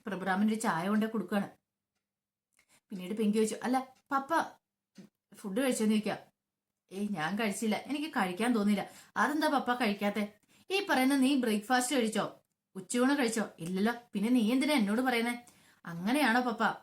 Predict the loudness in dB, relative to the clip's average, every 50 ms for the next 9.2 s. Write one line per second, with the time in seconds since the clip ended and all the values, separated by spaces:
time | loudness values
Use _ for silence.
0 | _ _ _ _ -6 -6 -6 -6 -8 -12 _ _ -4 -4 0 2 2 0 0 0
1 | 0 -2 -2 -2 -4 -8 _ _ _ _ _ _ _ _ -8 -6 -2 0 0 2
2 | 2 2 0 0 0 0 0 0 0 0 -2 -4 -6 -10 _ _ _ _ -14 -12
3 | -12 -10 -8 -4 -2 0 2 2 2 2 2 2 2 2 0 -2 -2 -6 -14 _
4 | _ _ _ _ -18 -18 -14 -10 -8 -6 -4 -2 -2 0 0 0 0 2 2 2
5 | 2 2 2 2 0 -2 -2 -2 -4 -4 -4 -8 _ -20 -20 -20 -16 _ -2 -2
6 | 0 2 2 2 2 2 2 2 0 0 0 0 0 0 0 0 0 2 2 2
7 | 2 0 0 0 0 0 0 0 -2 -2 0 0 0 2 2 2 2 2 2 0
8 | 0 0 0 -2 -4 -6 -8 -14 _ _ _ -16 -12 -10 -8 -8 -8 -8 -6 -4
9 | -4 -4 -4